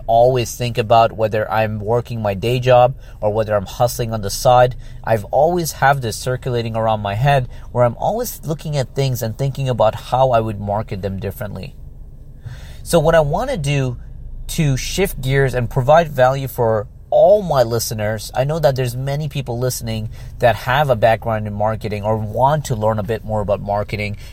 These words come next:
and I want to make sure I don't neglect that. So wanting to focus on marketing, what I really want to hone in on, on this episode and possibly a few episodes coming up shortly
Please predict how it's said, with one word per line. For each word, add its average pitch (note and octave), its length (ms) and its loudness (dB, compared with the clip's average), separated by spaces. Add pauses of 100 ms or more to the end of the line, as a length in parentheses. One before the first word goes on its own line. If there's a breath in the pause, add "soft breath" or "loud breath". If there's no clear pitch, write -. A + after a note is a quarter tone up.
and A#2+ 140 -2
I B2 40 2
want D#3 280 -2
to G#3 40 -2
make D#3+ 200 -4
sure C#3+ 160 2
I B2 80 8
don't A#2 160 -2
neglect A2 420 -2
that. E2 240 -2 (320 loud breath)
So - 200 2
wanting F3 500 -2
to F#3 80 -6
focus D#3 480 -4
on A2 120 -2
marketing, G#2+ 580 -2 (200 loud breath)
what C#3 140 4
I C#3 60 8
really D3+ 460 2
want D#3 220 0
to B2+ 40 0
hone B2+ 280 0
in A#2+ 140 0
on, A2 200 0
on G#2+ 180 -6
this C#3+ 240 -2
episode A2+ 580 0
and A2+ 160 -4
possibly F#3 540 -2
a A#2+ 60 4
few C#3 280 -6
episodes A#2 460 -2
coming A#2 320 -4
up A2 120 -4
shortly A#2 640 -4